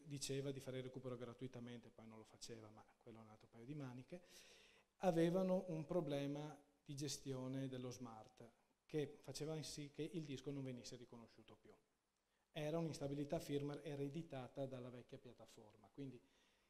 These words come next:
in quel caso avevamo più di un novanta per cento di casi che erano puramente firmware.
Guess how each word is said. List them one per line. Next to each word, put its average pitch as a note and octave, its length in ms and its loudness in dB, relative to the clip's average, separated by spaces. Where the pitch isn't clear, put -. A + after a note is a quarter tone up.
in D3+ 120 0
quel F#3 140 6
caso D#3 320 6
avevamo C#3 260 2
più F3 160 2
di D#3+ 80 2
un C#3 140 4
novanta C#3 400 0
per C3 160 -6
cento C#3+ 400 -2
di D3 160 -6
casi B2+ 420 -8
che A#2+ 160 -10
erano A#2+ 280 -10
puramente A#2 580 -10
firmware. G#2+ 340 -16